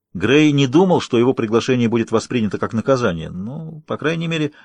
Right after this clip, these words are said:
Сейхан хотя бы двинулась вперёд. Она слишком много времени провела одна по другую сторону барьера.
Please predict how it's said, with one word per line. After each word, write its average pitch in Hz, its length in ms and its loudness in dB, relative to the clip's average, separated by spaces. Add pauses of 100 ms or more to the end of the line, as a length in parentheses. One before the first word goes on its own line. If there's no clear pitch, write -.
Сейхан 156 420 0
хотя 151 240 0
бы 147 100 2
двинулась 147 360 0
вперёд. 160 440 0 (1120)
Она 110 260 2
слишком 160 500 -4
много 117 280 0
времени 90 400 -4
провела 98 440 0
одна 117 520 -4
по 110 80 -10
другую 98 320 -4
сторону 113 360 -2
барьера. 95 480 -4